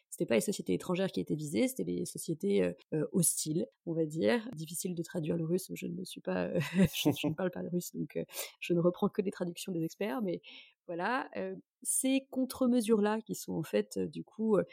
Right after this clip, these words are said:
des, des règles, euh, unilatérales de la Russie pour, euh, répliquer aux, mm, sanctions unilatérales de ces pays, euh, euh,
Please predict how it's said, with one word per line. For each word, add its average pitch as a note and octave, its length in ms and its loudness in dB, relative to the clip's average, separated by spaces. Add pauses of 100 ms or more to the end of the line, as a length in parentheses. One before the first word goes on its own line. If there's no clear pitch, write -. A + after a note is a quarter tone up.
(280)
des, F#3 500 0
des F3 120 2
règles, F3 380 4
euh, - 480 2 (120)
unilatérales F3+ 720 4
de E3+ 100 0
la E3+ 160 4
Russie F3 560 0
pour, F3+ 260 0
euh, F3 140 0
répliquer F#3+ 580 0 (440)
aux, F#3+ 180 4
mm, F#3 880 0
sanctions G3+ 580 0 (280)
unilatérales F3+ 760 4
de E3+ 100 -4
ces F3 180 -2
pays, F3+ 500 0
euh, E3+ 60 0 (540)
euh, F2+ 160 -2